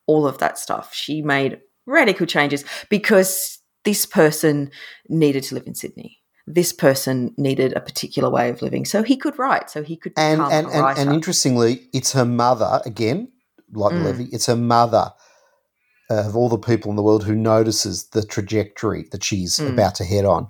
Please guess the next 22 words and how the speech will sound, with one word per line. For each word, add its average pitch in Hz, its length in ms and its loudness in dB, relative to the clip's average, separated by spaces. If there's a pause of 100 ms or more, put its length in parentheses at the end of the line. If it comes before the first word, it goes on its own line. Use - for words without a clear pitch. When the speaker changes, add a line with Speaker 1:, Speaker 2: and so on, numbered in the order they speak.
(320)
Speaker 2:
a-, 139 140 -4
and 156 160 4
warns 185 320 2
her 98 140 2
of 90 120 -8
that. 90 220 -6 (280)
And, 110 400 -2
Speaker 1:
Mm. 139 320 -6 (400)
Speaker 2:
uh, 127 240 6
you 165 320 -6
know, 208 60 -4
in 196 140 2
the 180 60 4
way 175 200 2
that 147 100 6
a 135 60 2
mother 123 240 2
does, 113 260 2
probably 127 300 0
not 117 160 -2
in 113 60 -6
a 104 100 -6